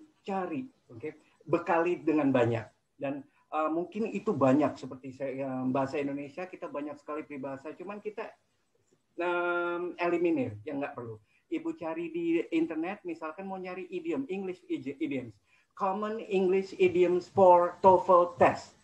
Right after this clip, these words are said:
Ketiknya kayak gitu. Nah, jangan, jangan, eh, ketik English idiom.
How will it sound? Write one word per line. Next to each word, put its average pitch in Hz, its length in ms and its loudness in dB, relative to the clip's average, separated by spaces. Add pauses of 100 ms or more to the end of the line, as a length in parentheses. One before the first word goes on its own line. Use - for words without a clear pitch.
Ketiknya 196 480 2
kayak 175 240 6
gitu. - 160 -6 (800)
Nah, 107 240 -14 (400)
jangan, 165 480 4 (240)
jangan, 202 560 4
eh, 170 240 -2
ketik 240 400 -10
English 175 400 -4
idiom. 139 320 -6